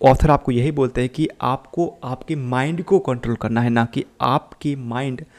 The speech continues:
आपको कंट्रोल करे। So, काफ़ी डीप चीज़ है ये, कंट्रोल करना, नहीं करना। अगर आपने समझ लिया तो मेरे हिसाब से आप लाइफ के अंदर सब कुछ अचीव कर सकते हैं। जो आप सोच रहे हैं ना अभी आपके माइंड के अंदर, वो सब कुछ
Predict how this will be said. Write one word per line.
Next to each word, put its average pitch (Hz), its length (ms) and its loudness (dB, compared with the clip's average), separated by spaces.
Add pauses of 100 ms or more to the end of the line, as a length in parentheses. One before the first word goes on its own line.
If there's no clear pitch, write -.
(420)
आपको - 360 2
कंट्रोल 107 400 -8
करे। - 220 -14 (400)
So, 143 160 -2
काफ़ी 156 320 6
डीप 147 560 2 (140)
चीज़ 165 360 2
है 180 100 6
ये, 190 280 6 (460)
कंट्रोल 135 280 0
करना, 143 280 0
नहीं 131 180 0
करना। 143 360 -2 (440)
अगर 147 200 4
आपने 156 200 2
समझ 120 380 -6
लिया 113 140 -2
तो 117 120 -4
मेरे 117 120 2
हिसाब 117 260 -2
से - 140 0
आप 120 200 -2 (100)
लाइफ 127 260 2
के - 100 -6
अंदर 170 120 -4
सब - 280 -2
कुछ - 160 -6
अचीव 143 240 -2
कर 127 140 -2
सकते - 300 -6
हैं। 120 100 -2
जो 135 140 2
आप 135 240 4
सोच 165 360 4
रहे 143 120 0
हैं 175 120 0
ना 185 80 -2
अभी 135 320 0
आपके 123 260 -2
माइंड 117 220 -2
के 117 80 -6
अंदर, 120 120 -4
वो 127 80 -8
सब 123 260 -4
कुछ - 200 -8